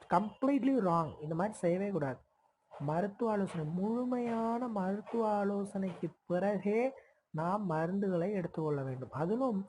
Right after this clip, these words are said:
இந்த இல்லறம் தொடர்பான விஷயங்கள்ல நீங்க in case ஏதாவது ப்ராப்ளம்ஸை ஃபேஸ் பண்றீங்க அப்படின்னா,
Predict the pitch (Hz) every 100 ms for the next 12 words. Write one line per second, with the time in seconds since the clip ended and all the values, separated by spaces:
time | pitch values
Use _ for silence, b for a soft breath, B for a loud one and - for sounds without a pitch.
0 | b b _ 165 156 156 180 220 240 247
1 | 247 226 214 214 208 208 208 202 185 160
2 | - - 202 196 185 185 226 233 202 180
3 | 170 175 175 214 226 233 - 175 170 185
4 | 185 - 175 185 190 190 190 180 170 -
5 | 175 170 180 170 180 180 185 151 135 131